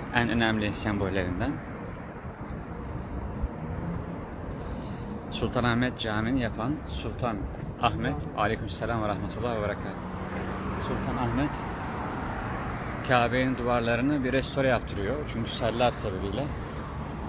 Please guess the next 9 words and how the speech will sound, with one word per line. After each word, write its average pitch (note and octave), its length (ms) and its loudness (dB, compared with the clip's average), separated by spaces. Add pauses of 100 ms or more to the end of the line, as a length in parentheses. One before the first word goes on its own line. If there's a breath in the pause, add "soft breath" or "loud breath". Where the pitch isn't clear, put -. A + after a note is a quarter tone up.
(1040)
Sonrasında D3+ 760 4 (800 loud breath)
oğlu B2+ 380 4
dördüncü A#2+ 380 2
Murat B2+ 320 0 (1300 loud breath)
bin A#2 80 2
altı B2 280 4
yüz A#2+ 80 4
otuzlarda A2 600 2
Kabe'yi, B2 580 4